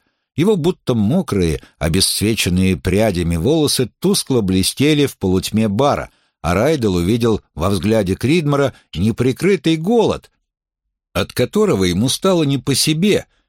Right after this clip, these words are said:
как будто он вдруг увидел, как Кридмар к чему-то стремится сквозь стену дерьма,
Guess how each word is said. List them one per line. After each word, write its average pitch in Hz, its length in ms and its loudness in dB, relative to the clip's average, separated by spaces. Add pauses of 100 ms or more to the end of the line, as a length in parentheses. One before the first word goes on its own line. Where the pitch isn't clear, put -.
(160)
как 82 220 -2
будто 101 380 -2
он 90 260 0
вдруг 98 320 -2
увидел, 95 520 -2 (280)
как 92 260 -2
Кридмар 113 500 0
к - 80 -20
чему-то 104 440 0
стремится 139 640 0
сквозь 107 420 -2
стену 104 420 0
дерьма, 92 600 0